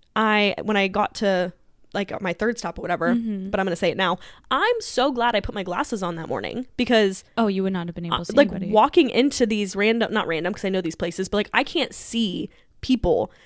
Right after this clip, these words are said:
Speaker 1: and who
Speaker 2: Mm-hmm.
Speaker 1: I would be looking for if I didn't have my glasses. And at first I almost left without them 'cause I'm like, "Oh, I'm just getting my nails done right now. Like, they're gonna have to bring me back to get my bags and Cohen and I will go to the airport." Like,
Speaker 2: Right.
Speaker 1: I'm like, "I don't need my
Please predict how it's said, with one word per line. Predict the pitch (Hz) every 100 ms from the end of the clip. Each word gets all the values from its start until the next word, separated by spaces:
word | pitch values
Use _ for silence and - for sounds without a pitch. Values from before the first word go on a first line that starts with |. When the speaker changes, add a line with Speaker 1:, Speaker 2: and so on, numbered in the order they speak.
| -
Speaker 1:
and | 226 233 214
who | 285
Speaker 2:
Mm-hmm. | 262
Speaker 1:
I | 233
would | 226
be | 208
looking | 196 226 254 196
for | - 180 170
if | -
I | 196
didn't | 202 208 226
have | 208
my | 202
glasses. | 180 156 156 - 294 311 349 - - -
And | 240
at | 202
first | 247 302 285
I | 240 -
almost | 247 262 - -
left | 214 226
without | 208 190 254 -
them | 208
'cause | 220 208
I'm | 208
like, | 190 -
"Oh, | 208
I'm | 196 202
just | 196 -
getting | 196 185
my | 175
nails | 170 196 202
done | 170
right | 160 -
now. | 208 175
Like, | 175 170 - _ -
they're | 208
gonna | 196
have | 175
to | 202
bring | 190 185
me | 180
back | 180 175 -
to | 175
get | 175
my | 180
bags | 190 180 185 170
and |
Cohen | 180 175
and | 170
I | 165
will | 180
go | 185
to |
the | - 165
airport." | - - 208 185
Like, | 190 170 -
Speaker 2:
Right. | 202 196 175 175 - - _
Speaker 1:
I'm | 226
like, | 233 -
"I | 226
don't | 220
need | 220
my | 208 185